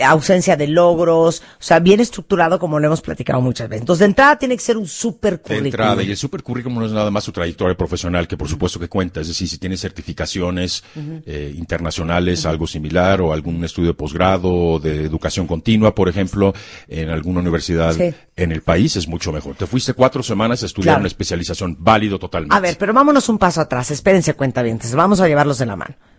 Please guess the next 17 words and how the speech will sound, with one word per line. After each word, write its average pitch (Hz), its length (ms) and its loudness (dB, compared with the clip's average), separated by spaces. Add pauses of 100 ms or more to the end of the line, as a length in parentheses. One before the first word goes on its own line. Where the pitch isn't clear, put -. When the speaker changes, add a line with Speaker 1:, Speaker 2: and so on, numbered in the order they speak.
Speaker 1:
Hay 262 140 6
muchos 302 320 0
que 226 140 2
dicen, 214 360 2
"Yo 269 240 4
me 262 140 -2
quiero 226 160 -2
ir 208 60 0
a 196 40 -2
trabajar 139 360 -6
fuera." - 340 -12 (160)
Speaker 2:
Sí. - 100 -16 (260)
Speaker 1:
Pero 175 140 0
no 233 80 4
saben 240 240 2
ni 170 120 -2
cómo, 220 500 2